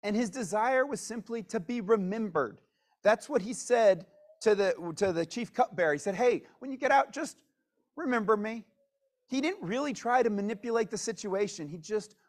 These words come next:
wanted to be remembered. Isn't that so true? What we want is to be known. But, but the chief cupbearer didn't remember, at least not, not for two more years.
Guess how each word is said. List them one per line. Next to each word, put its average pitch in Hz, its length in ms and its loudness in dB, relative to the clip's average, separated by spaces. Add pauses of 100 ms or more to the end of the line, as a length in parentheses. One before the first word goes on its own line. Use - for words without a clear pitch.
(100)
wanted 185 340 -6
to 170 100 -8
be 147 340 -8 (320)
remembered. 110 540 -12 (1700)
Isn't 180 220 -12
that 170 200 -12
so 147 220 -10
true? 120 280 -16
What 139 200 -6
we 156 120 -8
want 185 460 -6 (280)
is 151 160 -10
to - 100 -14
be 131 180 -10
known. 110 360 -12 (1200)
But, 190 160 2 (280)
but 165 140 -6
the 180 60 -12
chief - 260 -8
cupbearer 220 360 0
didn't 214 240 -4
remember, 147 340 -2
at 139 80 -2
least 180 220 -10
not, 180 260 -2 (460)
not 160 180 -2
for 175 80 -12
two 220 160 -8
more 180 180 4
years. 247 560 -4